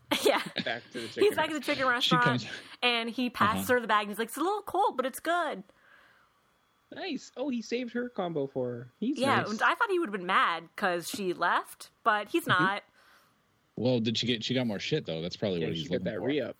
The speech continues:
Speaker 1: But I don't,
Speaker 3: Yeah.
Speaker 1: he was not aware of any of that. He's not aware of anything, and he's just kind of going with the flow. So this is the part that I find indecipherable for my own notes, but, um,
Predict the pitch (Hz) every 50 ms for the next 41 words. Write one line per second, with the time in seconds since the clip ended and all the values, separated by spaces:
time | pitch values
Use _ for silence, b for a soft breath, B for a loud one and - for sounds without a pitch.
0 | _ - 180 254 - 196 233 302 349 339 - 196 175 156 147 277 311 349 311 285
1 | 254 233 202 185 165 170 180 180 180 175 151 170 180 185 175 165 170 156 160 143
2 | 139 143 196 269 302 - 370 359 339 311 277 247 202 - 175 202 202 190 196 190
3 | 190 185 180 180 170 170 180 233 262 247 302 - - - - 208 202 180 - -
4 | 175 170 170 165 160 - - 160 - - 160 147 131 143 151 B B B B B
5 | B B - - 240 214 202 196 190 160 - - 294 339 - 294 247 233 - 240
6 | 214 202 - 180 175 170 175 175 165 175 - - - - - 190 - - - 196
7 | 185 185 180 175 - - 196 190 175 - - 175 165 185 - - 220 208 214 220
8 | 214 - 202 185 175 - - - 180 180 180 180 175 180 190 220 254 294 311 -
9 | - - - 208 196 190 185 - - _ b b b b b b b b b b
10 | b - 190 196 190 185 180 175 175 170 170 165 147